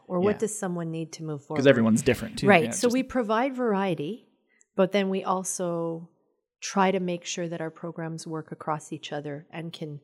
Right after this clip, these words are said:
Speaker 1: people can move through programs and around. We also refer tons to the community and partner with a lot of other agencies that do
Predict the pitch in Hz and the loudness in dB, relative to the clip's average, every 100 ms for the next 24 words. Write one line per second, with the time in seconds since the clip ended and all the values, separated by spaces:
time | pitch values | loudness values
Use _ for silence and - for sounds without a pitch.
0 | _ _ 196 190 180 175 156 160 165 - | _ _ -2 -2 -4 -4 -4 -4 -6 -10
1 | - - 175 185 196 185 208 220 190 160 | -16 -6 -4 -4 -4 -4 -6 -6 -8 -8
2 | 147 151 233 - - - 202 208 208 202 | -8 -10 -12 -16 -12 4 6 6 4 0
3 | 180 - 170 160 - 165 165 - 160 151 | 0 -2 -6 -6 -8 -8 -8 -10 -12 -10
4 | - 156 160 160 160 170 175 - 180 180 | -8 -8 -6 -6 -8 -8 -8 -6 -8 -8
5 | 185 175 175 165 175 220 240 240 240 - | -8 -6 -6 -6 -2 0 0 -2 -8 -8
6 | 233 214 185 175 180 | -6 -6 -6 -4 -4